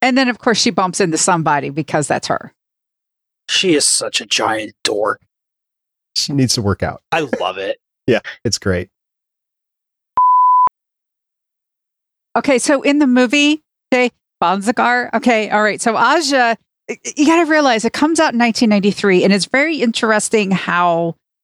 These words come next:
Speaker 1: culture spreads across, and of course, American culture getting to India. He dresses right out of Miami Vice.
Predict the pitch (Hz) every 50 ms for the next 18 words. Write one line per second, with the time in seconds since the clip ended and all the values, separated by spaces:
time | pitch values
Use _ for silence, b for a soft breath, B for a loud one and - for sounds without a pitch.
0 | _ _ _ _ _ - - 226 226 226 220 - - 233 220 208 202 196 196 185
1 | 180 - - - - 202 190 190 190 185 170 - 196 - 202 - - - 202 185
2 | 185 185 185 185 180 - - - 196 185 185 - _ - 220 202 196 185 - -
3 | - - _ _ _ _ _ 208 202 202 214 214 196 - - 208 - 214 196 185
4 | - - 196 180 160 190 175 196 180 - - - 196 185 180 160 196 196 185 180
5 | 180 180 180 - _ _ _ _ _ _ _ _ _ _ _ _ _ _ _ _
6 | _ _ _ _ - - - 254 269 277 294 311 320 294 - - 185 185 185 175
7 | 180 180 - - 254 262 269 269 269 254 - - - _ _ _ _ _ _ _
8 | _ _ _ - 196 202 208 214 226 226 220 208 196 202 190 190 185 190 156 175
9 | 175 180 180 180 175 180 175 170 170 170 165 135 170 160 147 156 156 - - -